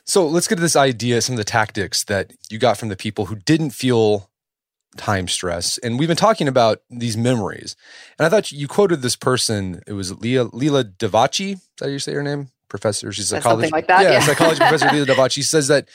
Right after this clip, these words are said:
Speaker 1: when a lot of people, when, when they say we want more time, what we really want is more memories.
Speaker 2: Yeah. And I would add to that, that we want more time that we feel good about. Like, nobody wants more time in the middle of a kid temper tantrum. Like, nobody wants more time in a traffic jam or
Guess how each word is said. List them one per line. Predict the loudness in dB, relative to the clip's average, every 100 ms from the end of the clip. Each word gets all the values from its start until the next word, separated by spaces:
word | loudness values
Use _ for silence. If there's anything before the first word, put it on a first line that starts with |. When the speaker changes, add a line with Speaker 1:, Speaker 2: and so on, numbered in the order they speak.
| -20 -20 -12
Speaker 1:
when | -2
a | 2
lot | 2
of |
people, | 2 0
when, | 0 -2
when | -4 -2
they | 0 0
say | 2 0
we | 0
want | -2 2 2 0
more | -2 -2
time, | -4 0 2 2 -2 -8 -14 -12
what | -8 -4
we |
really | -2 0 0 0
want | 0 0 0 -2
is | -8 -8 -8
more | -8 -6 -6
memories. | -8 -10 -10 -10 -14 -16 -16 -16 _ _ -2
Speaker 2:
Yeah. | 2 4 4 0 -6 0
And | 2
I | 4
would | 4
add | 4 4 2
to | 4
that, | 4 4
that | 2
we | 4
want | 6 4 4
more | 0
time | 2 0 2
that | 0
we | -2
feel | 0 0
good | 2 2
about. | 2 2 2
Like, | 0 -4 -4
nobody | 2 4 4 4
wants | 4 4 2 0
more | 0
time | 2 2 2 2
in | 0
the |
middle | 2 2
of | 2 4
a | 4 4 -2
kid | -4 -2
temper | -2 -4 -2
tantrum. | -4 -6 -6 -6 -6
Like, | -2
nobody | 0 2 4
wants | 2 2
more | 0 -2
time | 2 2 2 0
in | -4 -2
a | -2
traffic | 0 0 0 -6 -10
jam | -10 -8 -6
or | -4 -4